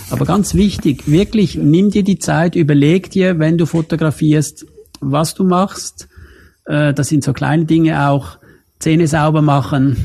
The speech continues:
so nach, so nach dem Motto im Vortrag, ja, das ist die Front, die ich gemacht hab, tut mir leid, im Unterkiefer sehen Sie halt ein bisschen Zahnstein, ja, der Patient hat halt nicht geputzt.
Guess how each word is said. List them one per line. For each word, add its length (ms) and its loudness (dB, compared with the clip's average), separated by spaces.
so 160 -8
nach, 320 -4
so 180 -8
nach 200 -2
dem 80 0
Motto 240 0
im 100 0
Vortrag, 640 -2
ja, 280 0
das 200 0
ist 140 -2
die 80 2
Front, 380 0
die 60 2
ich 100 -2
gemacht 400 0
hab, 160 -2
tut 140 0
mir 100 2
leid, 320 2
im 80 2
Unterkiefer 640 2
sehen 220 2
Sie 120 2
halt 160 0
ein 40 0
bisschen 300 -2
Zahnstein, 500 -2
ja, 120 2
der 100 0
Patient 460 0
hat 120 0
halt 140 -2
nicht 160 -2
geputzt. 560 -6